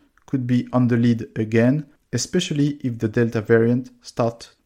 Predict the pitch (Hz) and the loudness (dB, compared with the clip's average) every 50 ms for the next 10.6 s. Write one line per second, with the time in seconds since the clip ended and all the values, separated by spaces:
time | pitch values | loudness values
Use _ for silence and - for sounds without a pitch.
0 | _ - - 123 113 117 110 107 101 110 110 110 113 113 110 104 - - - 120 | _ -10 -8 -4 -2 -2 -2 -2 0 2 2 2 2 2 0 -4 -6 -6 -4 -2
1 | 110 101 107 104 101 113 131 135 - - - - - - - _ _ _ _ _ | -2 -2 -2 -4 -6 -6 -6 -6 -6 -8 -12 -16 -20 -20 -20 _ _ _ _ _
2 | _ _ _ _ _ _ _ _ _ _ _ _ _ - - 196 196 196 - 240 | _ _ _ _ _ _ _ _ _ _ _ _ _ -6 -4 -2 -2 0 2 2
3 | 233 233 233 226 - - _ _ _ _ - 160 - 190 175 180 165 160 156 156 | 2 2 2 0 -4 -10 _ _ _ _ -10 -6 -6 -4 -2 0 2 2 2 2
4 | 151 - 160 147 143 - - _ 139 139 131 131 - - 143 135 131 131 131 123 | 2 2 0 -2 -2 -4 -6 _ -2 -2 -2 -2 -2 0 2 2 4 4 2 2
5 | 127 143 - 120 123 123 120 - - - - 135 127 120 113 - - - 110 107 | 0 -2 -6 -4 -2 -2 -2 -2 -4 0 2 2 4 2 2 -2 -2 -4 -4 -4
6 | - - 147 151 151 170 117 110 113 113 113 120 127 135 160 190 208 208 - - | -4 -2 -2 -2 -2 -2 -4 -2 0 2 2 4 4 2 2 0 -2 -4 -8 -14
7 | _ _ _ _ _ _ _ - - 135 131 131 131 131 131 131 - - 135 135 | _ _ _ _ _ _ _ -2 0 0 0 0 0 -2 -2 -4 -6 -6 -6 -6
8 | 139 - - - 131 127 - - 139 143 139 139 123 - - 123 110 110 120 - | -6 -8 -8 -6 -6 -6 -2 0 2 4 4 4 2 -2 -6 -8 -6 -4 -6 -6
9 | - 131 127 131 131 135 139 127 127 120 - 123 120 113 107 - - - 120 113 | -4 -2 -2 -2 0 0 0 0 0 -2 -4 -4 -4 -4 -6 -8 -4 -2 -2 -2
10 | - - 120 120 123 127 143 170 180 180 - | -2 -2 0 0 2 2 2 0 -2 -4 -6